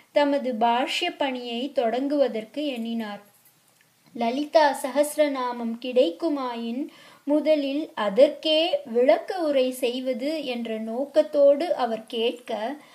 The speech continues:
அந்த பெண் ஓர் ஏட்டை கொண்டு வந்து கொடுத்தாள்.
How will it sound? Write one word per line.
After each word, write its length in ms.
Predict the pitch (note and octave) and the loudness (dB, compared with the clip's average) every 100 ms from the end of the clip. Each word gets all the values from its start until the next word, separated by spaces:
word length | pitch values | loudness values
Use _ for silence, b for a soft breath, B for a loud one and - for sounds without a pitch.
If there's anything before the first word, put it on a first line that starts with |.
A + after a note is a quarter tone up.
| B B | B B
அந்த 340 | G#3 A3 B3 | -8 -2 -4
பெண் 440 | B3 B3+ B3 C#4+ - | -2 0 0 -2 -4
ஓர் 320 | C4 A#3 G#3+ | -2 -2 -2
ஏட்டை 520 | A3+ A#3 D4 D#4 E4 | -2 0 0 0 -4
கொண்டு 360 | D4+ A#3+ B3+ C#4 | -2 -2 0 0
வந்து 480 | C4 A#3 A#3 C4+ F4+ B B B | 0 -4 -4 -6 -8 B B B
கொடுத்தாள். 640 | B3+ B3 A#3+ A#3+ G#3+ - | 2 2 0 -4 -6 -6